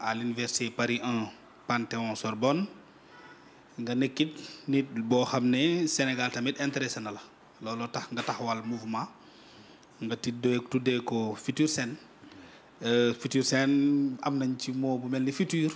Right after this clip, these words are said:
maanaam suba wala ëllëg. Ëllëgu Sénégal, ëllëgu Sénégal mu doon loo xam ne tamit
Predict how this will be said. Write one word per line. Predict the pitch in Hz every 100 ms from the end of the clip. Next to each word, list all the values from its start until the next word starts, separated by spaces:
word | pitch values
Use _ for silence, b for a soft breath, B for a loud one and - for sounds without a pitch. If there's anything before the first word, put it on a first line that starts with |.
| -
maanaam | 113 123 139
suba | 175 165 156 -
wala | 117 135
ëllëg. | 170 170 - - B 98 98 98 B B -
Ëllëgu | 123 131
Sénégal, | 156 175 165 160 143 185 127 101
ëllëgu | 123 120 123
Sénégal | 135 135 135 131
mu | 123
doon | 120 120
loo | 123
xam | 123 123
ne | 123
tamit | 120 120 120